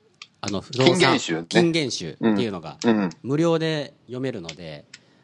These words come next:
Speaker 1: あれぜひ、
Speaker 2: うん。
Speaker 1: あの、と-、皆さん、あの、登録してもらったらいいなと思うんですけれども、
Speaker 2: うん。
Speaker 1: ちょっとあの、海外の話になったので、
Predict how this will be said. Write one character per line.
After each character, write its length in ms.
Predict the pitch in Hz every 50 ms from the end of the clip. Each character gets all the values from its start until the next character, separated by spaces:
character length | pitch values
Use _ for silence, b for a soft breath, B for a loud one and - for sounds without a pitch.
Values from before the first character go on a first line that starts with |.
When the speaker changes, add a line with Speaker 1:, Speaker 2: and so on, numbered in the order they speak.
| B B
Speaker 1:
あ 40 | -
れ 120 | - -
ぜ 100 | - 233
ひ、 120 | - - 92
Speaker 2:
う 20 |
ん。 40 | -
Speaker 1:
あ 40 | 85
の、 680 | - - 76 73 73 73 69 64 62 - - - - - - - - - - - - - - _ _ _ _ _ _
と-、 120 | - 127 -
皆 220 | 95 98 98 95 -
さ 120 | - 80
ん、 60 | 78
あ 40 | 78
の、 80 | 80 73
登 260 | 73 - 101 95 90
録 160 | - - -
し 40 | -
て 100 | - 95
も 100 | 92 90
ら 80 | 90
っ 20 | -
た 140 | _ 92 78
ら 160 | 73 73 - _ _ b b b b b _
い 80 | 95
い 40 | 92
な 160 | 90 85 82
と 100 | 78 80
思 100 | 80 85
う 40 | 85
ん 20 | 80
で 60 | 76
す 100 | - -
け 80 | - 80
れ 80 | 73
ど 100 | 71 71
も、 300 | 73 78 80 80 73 - B B B B B B B B B B
Speaker 2:
う 120 | - 226 220
ん。 40 | -
Speaker 1:
ち 80 | 208
ょ 40 | 208
っ 20 |
と 80 | - 156
あ 40 | 135
の、 60 | 123
海 220 | - 175 202 190
外 160 | 151 127 110 104
の 60 | 92
話 340 | 95 104 104 101 - - 101
に 80 | 90
な 80 | 90 90
っ 20 |
た 140 | - - 85
の 120 | 82 80
で、 300 | 78 80 80 73 71 -